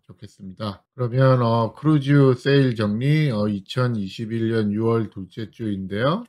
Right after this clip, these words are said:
먼저 카니발 크루즈입니다. 어, 등급에 따라 최대 이백 불 온보드 크레딧을 드리는데요. 등급에 따라라고 제가 꼭 말씀드리는 이유는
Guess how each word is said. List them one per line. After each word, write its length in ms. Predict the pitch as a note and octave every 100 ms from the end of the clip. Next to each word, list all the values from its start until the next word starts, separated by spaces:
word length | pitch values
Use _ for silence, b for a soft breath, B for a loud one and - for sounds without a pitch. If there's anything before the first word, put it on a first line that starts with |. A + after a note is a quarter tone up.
| -
먼저 240 | A2+ A#2+
카니발 560 | - C3 C#3+ D3+ D#3 C#3+
크루즈입니다. 920 | A2+ A2+ G#2+ G2+ G2+ A#2+ C3+ A2+ G#2
어, 140 | G2+
등급에 400 | F#2+ G#2+ A2 B2
따라 220 | B2 A#2 G#2
최대 440 | - A2 A2+ A2+
이백 460 | G#2+ G2+ A#2 A2 -
불 200 | C3+ C3+
온보드 540 | A#2 A2 A2+ G#2 G#2
크레딧을 760 | - A2 G2+ G2 G#2 G2+ A2 G#2
드리는데요. 800 | A2 G2 G2 F#2+ F#2 A#2+ D3+ A2+
등급에 460 | G#2+ A2 B2+ C#3+ C#3
따라라고 600 | C3+ C#3 C3 A#2 G2 G2+
제가 380 | G2+ G2+ G2+ F#2+
꼭 240 | G#2+ F#2+
말씀드리는 720 | G2+ G2+ - G#2+ A2 A#2 A2 G2+
이유는 540 | G2+ G2+ A2 C#3+ D#3